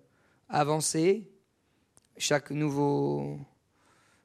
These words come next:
motif, chaque nouvelle forme, chaque nouvelle chanson, chaque nouveau texte nous permet d'avancer dans la forêt, quoi. Il y a, il y a la, la, la, la, la lisière est repoussée, on explore à nouveau.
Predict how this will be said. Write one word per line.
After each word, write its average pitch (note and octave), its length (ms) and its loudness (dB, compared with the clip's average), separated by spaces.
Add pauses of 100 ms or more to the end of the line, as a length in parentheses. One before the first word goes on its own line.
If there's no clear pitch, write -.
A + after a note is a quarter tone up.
motif, D#3 400 -2
chaque - 240 -4
nouvelle C#3 220 0
forme, F3+ 360 -2
chaque C#3+ 180 -8
nouvelle C3 220 0
chanson, C#3+ 420 -4
chaque E3 240 -6
nouveau C3+ 200 0
texte G3 500 -6 (920)
nous D3+ 640 2 (280)
permet C#3 320 4
d'avancer C#3+ 400 -2
dans D3+ 100 0
la D3+ 80 0
forêt, B3+ 300 -6
quoi. D#3 260 -4 (600)
Il D3 60 0
y D3 40 4
a, C#3+ 100 2
il A2 80 -4
y D3 80 2
a C#3+ 160 0 (440)
la, C#3 100 4
la, C#3+ 540 0
la, C#3+ 400 0
la, D3 160 0
la D3+ 200 0
lisière D#3 380 2
est D3+ 60 -2
repoussée, E3 540 -2 (260)
on C3+ 120 2
explore D3+ 360 0
à D3 80 0
nouveau. G#3 340 -4